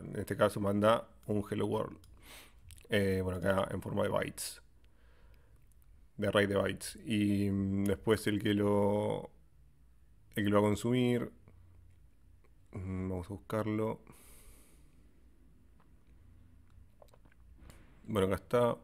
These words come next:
Eh, bueno, acá el, lo consume, ¿no? Eh, también el nombre de la cola.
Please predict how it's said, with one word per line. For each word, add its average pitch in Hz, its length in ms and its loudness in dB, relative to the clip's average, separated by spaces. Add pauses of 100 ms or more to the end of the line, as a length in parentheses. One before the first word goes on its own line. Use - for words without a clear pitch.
(1400)
Eh, 95 720 2
bueno, 101 160 4
acá 98 120 2
el, 101 300 -2 (440)
lo 95 160 -2
consume, 95 360 0
¿no? 110 280 0 (100)
Eh, 98 180 2
también 95 240 -2
el 90 60 -2
nombre 98 220 -2
de 104 40 -2
la 113 100 0
cola. 147 440 2